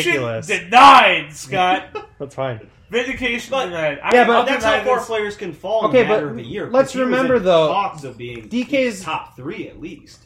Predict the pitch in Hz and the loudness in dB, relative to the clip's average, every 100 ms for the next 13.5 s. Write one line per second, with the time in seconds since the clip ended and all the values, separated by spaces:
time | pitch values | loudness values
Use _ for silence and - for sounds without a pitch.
0 | 147 147 247 285 233 - - 214 202 143 | -16 -10 -6 -4 -6 -8 -8 -6 -6 -8
1 | - 147 107 95 139 156 185 190 185 143 | -10 -10 -10 -10 -12 -10 -8 -8 -8 -10
2 | 147 127 - - _ _ _ _ _ 151 | -10 -10 -12 -20 _ _ _ _ _ -8
3 | 139 113 92 - _ _ _ _ _ _ | -6 -6 -10 -18 _ _ _ _ _ _
4 | _ _ - 190 240 320 214 202 208 180 | _ _ -10 -6 -6 -6 -8 -6 -4 -4
5 | 170 147 135 127 120 - 127 113 107 117 | -4 -2 -4 -6 -8 -10 -12 -12 -12 -12
6 | 107 - 104 104 104 104 104 101 92 - | -12 -14 -16 -14 -14 -16 -16 -18 -12 -12
7 | 101 98 131 131 139 135 123 120 113 107 | -12 -18 -18 -16 -16 -16 -18 -18 -20 -20
8 | 107 - 110 95 92 107 - _ _ _ | -20 -20 -20 -20 -20 -20 -20 _ _ _
9 | _ _ _ _ _ _ _ _ 117 117 | _ _ _ _ _ _ _ _ -14 -12
10 | 92 - _ _ - - _ _ _ 113 | -14 -18 _ _ -20 -20 _ _ _ -18
11 | 104 - _ _ _ _ - 123 123 113 | -18 -20 _ _ _ _ -20 -18 -16 -18
12 | - 110 104 107 - 151 - - - _ | -18 -20 -20 -20 -20 -20 -20 -20 -20 _
13 | _ _ _ _ - | _ _ _ _ -20